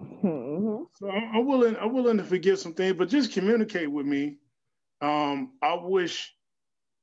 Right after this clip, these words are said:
Speaker 2: just to play along with the scenario, I wish she would have told me back then, "Hey, you know,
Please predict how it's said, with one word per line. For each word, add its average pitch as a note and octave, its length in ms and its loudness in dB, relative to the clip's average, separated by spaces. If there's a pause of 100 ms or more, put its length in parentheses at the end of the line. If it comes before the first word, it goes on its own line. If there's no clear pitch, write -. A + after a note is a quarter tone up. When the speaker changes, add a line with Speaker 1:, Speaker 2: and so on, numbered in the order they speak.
(400)
Speaker 2:
just F3 240 0
to - 60 -18
play F3+ 140 2
along E3 280 2
with D#3 100 -2
the D3 60 -2
scenario, D#3+ 440 0
I D3 40 0
wish E3 340 0
she - 240 -4
would E3 140 2
have D3 100 0
told D#3+ 220 2
me D#3 100 4
back C#3 260 0
then, E3 160 2
"Hey, C#3 340 -2
you D3 140 -4
know, B2+ 300 -6